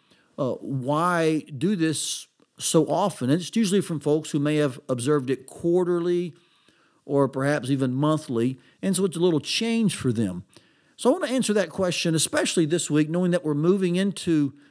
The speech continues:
um, our Monday, Thursday service next, and we're gonna have a special communion and prayer service and talk about the commandment that Christ gave to love one another. And, and so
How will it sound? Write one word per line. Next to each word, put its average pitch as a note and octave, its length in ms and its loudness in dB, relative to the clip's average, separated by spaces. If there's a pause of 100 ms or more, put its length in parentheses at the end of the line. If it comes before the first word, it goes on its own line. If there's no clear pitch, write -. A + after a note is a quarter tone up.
(300)
um, B2 600 -2 (100)
our D3 160 0
Monday, E3+ 480 0
Thursday D#3 880 0
service D#3+ 560 0
next, C3+ 460 -2
and F#3+ 340 0
we're F3+ 60 2
gonna F3+ 180 2
have F3 140 2
a D#3+ 80 0
special E3+ 480 0
communion E3 580 0
and D3 140 0
prayer C#3+ 260 2
service E3+ 540 -2 (580)
and C#3 140 -4
talk D#3+ 200 2
about D#3 260 0
the D#3+ 100 0
commandment D#3+ 720 0
that D3+ 160 0
Christ D#3 420 0
gave D3+ 380 0
to D#3 120 0
love C3 540 2
one D3 180 0
another. C#3 460 0
And, B2+ 180 -4 (720)
and E3+ 140 -6
so F3+ 300 0